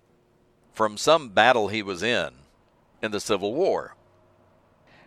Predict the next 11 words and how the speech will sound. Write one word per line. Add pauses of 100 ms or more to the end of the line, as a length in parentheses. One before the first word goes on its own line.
And
back
during
the
eighteen
sixties,
eighteen
seventies, (1040)
there
were
photographs